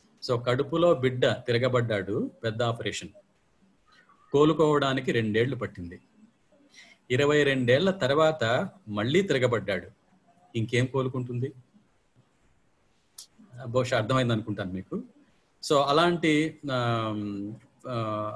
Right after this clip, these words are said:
అద్భుతమైన, you know, ఆ, భావ ప్రకటన చేయవచ్చు మినీ కవితల్లో. నెక్స్ట్ స్లైడ్ ప్లీజ్. నానీలు అనేది,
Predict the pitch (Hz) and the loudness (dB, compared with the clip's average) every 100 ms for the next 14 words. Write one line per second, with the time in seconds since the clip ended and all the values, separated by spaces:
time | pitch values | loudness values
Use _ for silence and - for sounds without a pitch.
0 | 120 123 147 165 143 131 127 120 113 104 | -4 -2 -2 -2 -2 -2 -2 -2 -4 -6
1 | 104 104 120 _ 110 127 160 123 110 107 | -8 -12 -18 _ -12 -10 -10 -8 -6 -6
2 | 104 - 117 120 120 113 113 117 117 120 | -8 -8 -2 -2 -2 -4 -6 -8 -8 -6
3 | 120 110 101 - 98 110 107 92 - 92 | -4 -4 -4 -8 -6 -6 -6 -10 -12 -20
4 | _ _ - 139 - - 123 - 113 104 | _ _ -8 -6 -6 -8 -10 -6 -6 -4
5 | - 214 - _ - - 294 _ _ _ | -8 -10 -12 _ -20 -20 -20 _ _ _
6 | _ _ _ _ _ _ _ - - - | _ _ _ _ _ _ _ -8 -6 -8
7 | - - - _ _ _ _ _ _ 120 | -12 -20 -20 _ _ _ _ _ _ 0
8 | 131 147 147 135 110 131 110 110 214 240 | 2 4 4 2 0 -2 -2 0 -2 -4
9 | 117 | -6